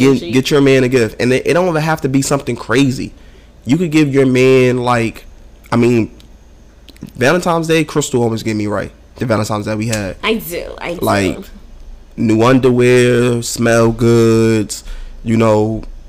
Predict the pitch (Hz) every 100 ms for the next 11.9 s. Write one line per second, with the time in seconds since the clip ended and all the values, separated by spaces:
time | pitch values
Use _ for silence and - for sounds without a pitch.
0 | - 117 - 127 127 120 120 120 117 110
1 | - - 117 113 117 120 123 - 123 160
2 | - 208 190 - 127 123 180 143 113 117
3 | - - 113 135 143 160 175 - - -
4 | - - 127 147 135 143 139 139 127 131
5 | 131 120 117 113 113 - - - - -
6 | - - - - 120 127 127 - - -
7 | - - - - - - - - - -
8 | - 117 123 151 123 107 - - - 110
9 | 123 113 127 117 123 107 120 117 107 113
10 | 107 113 113 117 110 120 117 113 117 113
11 | 110 117 107 107 117 98 113 104